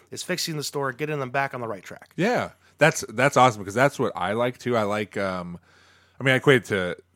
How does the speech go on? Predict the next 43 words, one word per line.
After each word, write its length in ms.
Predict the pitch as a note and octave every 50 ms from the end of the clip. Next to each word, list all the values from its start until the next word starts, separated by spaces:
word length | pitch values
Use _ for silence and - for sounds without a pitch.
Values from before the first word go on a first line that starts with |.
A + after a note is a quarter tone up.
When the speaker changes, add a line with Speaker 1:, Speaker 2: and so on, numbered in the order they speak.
| _
Speaker 2:
to 80 | - A#2+
video 280 | F#2 G#2+ A#2 A2+ G2+
games, 280 | F2 F2 E2+ F2+ G2 F#2+
but 200 | G2 F#2+ E2 D2+
when 100 | F#2 F2+
I 80 | F2+ G2
would 160 | G2 F#2+ E2+
play, 160 | - G2+ F#2+
like, 220 | F2+ F2 E2+ - - -
a 100 | - G2+
football 300 | F2+ - A2+ F2 F#2+ F2
video 180 | E2 F2 E2+ E2+
game, 200 | D2+ D#2+ D#2 D2+
like, 160 | D#2 D#2+ -
I 80 | E2+ E2+
like 160 | F2 F2 D#2+
going 160 | F2+ F2+ F2
to 280 | E2 F2+ F2 E2+ E2+ D#2+ -
being 200 | E2 F#2+ F#2 E2+
that 240 | E2 D#2+ D2+ C2+ - _ _ _
in 80 | - F2+
charge 240 | - G2 F#2+ F2+ F2+
of 40 | F#2
a 60 | F2+
bad 300 | E2 G2 F#2 G2+ F#2 -
team 360 | - A2 F#2+ F2+ F2 F2+ G2 - -
Speaker 1:
Mm-hmm. 200 | D#3+ E3+ F#3 G3 F#3 - -
Speaker 2:
and 140 | F#2 F#2 F#2
making 240 | F#2 F#2 F2 F#2+ F2+
them 140 | F2 E2+ E2+
good. 340 | G2+ A#2+ G#2+ E2+ E2+ F2+ G#2 - _ _ _ _
Speaker 1:
Oh, 60 | E3 F#3+
Speaker 2:
right? 60 | G#3 A3
Speaker 1:
yeah. 100 | F#3 C3
Speaker 2:
Or 100 | A#2 A2
s-, 140 | G2+ - -
or, 180 | C3 A#2+ A#2 A2+
like, 260 | - A#2 A2+ A2+ -
it's, 240 | B2+ A#2 - - - -
it's, 400 | A#2+ A#2 A2 F#2 - - - - _ _ _ _ _ _ _ _ _ _ _ _ _ -
it's 140 | B2 -
a 80 | B2 G#2+
challenge, 960 | - - - - A#2+ B2 B2+ C3 C#3 D3+ E3 F3 F3+ G3 F#3 - - - -